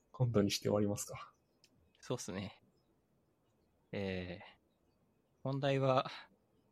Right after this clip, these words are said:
Speaker 2: 本題は深掘りエフエムでフロントエンドの歴史が要約されていたことなんですけど、<laughs> また次回話しましょう。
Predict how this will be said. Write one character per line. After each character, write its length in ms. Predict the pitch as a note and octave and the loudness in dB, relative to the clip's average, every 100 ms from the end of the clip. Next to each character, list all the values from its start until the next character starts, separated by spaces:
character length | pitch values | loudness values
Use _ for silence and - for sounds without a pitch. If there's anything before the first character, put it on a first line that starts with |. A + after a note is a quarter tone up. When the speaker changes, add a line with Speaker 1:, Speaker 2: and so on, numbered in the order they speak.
| _ _ _ | _ _ _
Speaker 2:
本 220 | B2+ C#3 | 0 2
題 140 | C#3+ C#3+ | 4 6
は 80 | C3+ | 6
深 200 | - C#3 | 6 6
掘 120 | C3+ | 6
り 100 | C3 | 6
エ 80 | B2+ | 4
フ 100 | G#2 | 2
エ 40 | |
ム 140 | F#2+ F2 | 0 -2
で 300 | F2 E2+ - | -6 -6 -4
フ 80 | A2 | 0
ロ 80 | |
ン 60 | G#2+ | 0
ト 120 | - | 2
エ 60 | A2+ | 2
ン 40 | |
ド 80 | G2 | 2
の 40 | |
歴 180 | F2+ F#2 | -2 -2
史 120 | - | 0
が 180 | - - | 8 10
要 80 | G2+ | 10
約 160 | G2+ - | 6 4
さ 80 | |
れ 80 | A#2+ | 2
て 80 | F#2+ | 4
い 60 | G2 | 0
た 100 | G2+ | 0
こ 100 | G#2 | 0
と 80 | G2 | -2
な 100 | F2+ | -4
ん 40 | |
で 80 | F2 | -8
す 80 | - | -10
け 120 | - | -8
ど、 200 | F2 - - | -8 -12 -10
<laughs> 100 | - | -4
ま 100 | G#2 | 0
た 100 | G2 | 0
次 120 | G2+ | 0
回 100 | F#2+ | -2
話 240 | G2 F#2+ | -2 -4
し 40 | - | -6
ま 80 | F#2+ | -8
し 120 | |
ょ 40 | |
う。 40 | - | -10